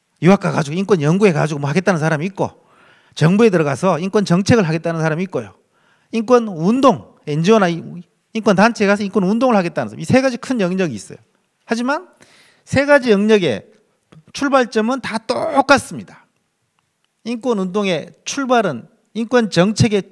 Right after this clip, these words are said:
출발, 인권 연구의 출발은 뭐로부터 하는 줄 아세요?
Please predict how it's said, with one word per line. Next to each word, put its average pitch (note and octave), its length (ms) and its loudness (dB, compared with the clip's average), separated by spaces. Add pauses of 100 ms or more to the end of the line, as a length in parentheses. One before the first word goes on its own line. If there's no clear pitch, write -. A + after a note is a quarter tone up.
(140)
출발, G3+ 460 -2 (960)
인권 A#3 500 -2 (180)
연구의 G3+ 540 2 (640)
출발은 A3+ 480 0
뭐로부터 G#3+ 420 4
하는 G#3+ 180 -2
줄 G3+ 100 -2
아세요? A#3+ 260 -6